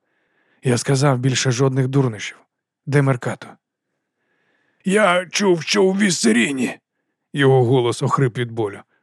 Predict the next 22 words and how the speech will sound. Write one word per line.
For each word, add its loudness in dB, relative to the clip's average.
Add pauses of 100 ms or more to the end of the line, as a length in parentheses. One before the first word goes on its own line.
(120)
"У 2
Віссеріні!" 0 (840)
"Під -2
час 0
облоги?" 0 (580)
Саджам 0
кивнув, 0
стиснувши -4
закривавлені -2
зуби. -8 (480)
Якщо 0
Віссерін -2
ще -4
й -4
не -4
впав, -2 (240)
то 0
впаде, 2
поки -6
Шент -4
туди 0
дістанеться. -6